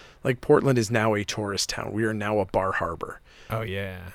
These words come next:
Speaker 1: And it's, it's very odd to be in that position. And I, I really got lucky because by doing Old Orchard, when we had the Old Orchard surf shop,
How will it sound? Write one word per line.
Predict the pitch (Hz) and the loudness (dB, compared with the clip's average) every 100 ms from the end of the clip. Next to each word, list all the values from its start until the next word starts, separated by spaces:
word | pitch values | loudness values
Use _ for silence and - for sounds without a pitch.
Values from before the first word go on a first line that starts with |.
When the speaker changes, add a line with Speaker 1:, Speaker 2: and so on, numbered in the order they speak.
| - | -8
Speaker 1:
And | - 123 | -2 2
it's, | 117 - | 2 0
it's | - 120 | -2 0
very | 131 120 135 131 127 123 - | 0 4 6 8 8 4 0
odd | 90 87 98 | 0 0 -4
to | - 123 | -6 -4
be | 120 113 | 0 2
in | 104 | 2
that | 104 | -2
position. | 107 107 101 98 - - - | -2 -2 -2 -4 -10 -18 -2
And | 135 | 4
I, | 143 143 | 4 2
I | - | 2
really | 139 147 175 190 | 6 10 10 12
got | 160 131 | 10 10
lucky | 139 180 117 | 6 4 0
because | 107 113 113 | -2 -4 -6
by | - 131 117 127 131 | -6 -10 0 4 4
doing | 110 135 151 165 170 170 - - - - - - - - - - | 2 2 4 4 2 0 -6 -20 -20 -20 -20 -20 -20 -20 -20 4
Old | 156 151 | 8 10
Orchard, | 139 135 - 90 - - - - - - | 10 8 6 0 -8 -16 -20 -20 -16 -10
when | 123 139 135 | 0 2 4
we | 131 | 2
had | - 127 131 | 2 0 2
the | - | 2
Old | 131 127 | 4 4
Orchard | 120 - 120 113 - | 2 4 0 -2 -6
surf | - - 127 - | 0 4 4 4
shop, | 107 76 - | 0 -2 -6